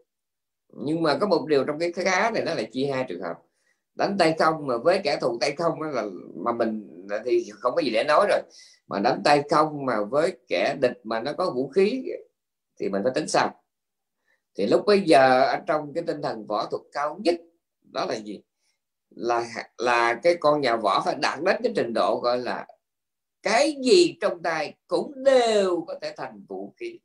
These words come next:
Đó là bậc trung, không? Cái thứ nhất là có khả năng đối phó bằng tay không. Cái khả năng thứ hai đó là cái gì trong tay cũng có thể là vũ khí hết. Chỉ cần một cái nhánh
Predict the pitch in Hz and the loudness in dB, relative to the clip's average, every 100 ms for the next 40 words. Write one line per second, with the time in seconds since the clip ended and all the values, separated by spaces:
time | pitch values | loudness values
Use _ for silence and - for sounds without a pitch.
0 | _ _ 101 139 - - - 127 - _ | _ _ -4 -4 -6 -6 -4 -4 -8 _
1 | _ - 139 135 - _ _ _ 123 175 | _ -4 -2 -2 -6 _ _ _ -6 0
2 | 196 214 - 131 135 139 135 120 117 156 | 0 0 -2 -2 -2 -2 -4 0 0 0
3 | 139 160 117 92 104 117 127 - - _ | -2 -2 -4 -6 -4 -2 -2 -6 -8 _
4 | _ _ _ _ _ - 196 185 185 175 | _ _ _ _ _ -10 0 2 2 4
5 | 214 214 185 170 170 170 180 - 135 135 | 4 4 4 2 0 -2 -6 -10 -8 -4
6 | 135 143 - - _ _ _ _ _ _ | -2 -2 -4 -12 _ _ _ _ _ _
7 | _ _ _ _ _ _ - - - 208 | _ _ _ _ _ _ -20 -12 -4 -2
8 | 269 247 196 165 147 131 170 156 156 139 | -2 -2 2 2 0 -2 -4 -4 -6 -4
9 | 127 107 - _ _ - 82 - _ _ | -6 -8 -14 _ _ -20 -20 -20 _ _
10 | 131 147 240 269 240 240 143 123 151 170 | -4 -2 -2 2 2 2 -2 -2 0 -2
11 | 110 98 101 - 151 170 208 247 - _ | -4 -6 -12 -12 -14 -4 0 0 -4 _
12 | _ _ 64 69 - - _ _ 123 - | _ _ -16 -16 -16 -20 _ _ -2 2
13 | 131 113 107 - 160 175 175 160 160 208 | 2 0 -4 -2 0 2 2 0 -2 -2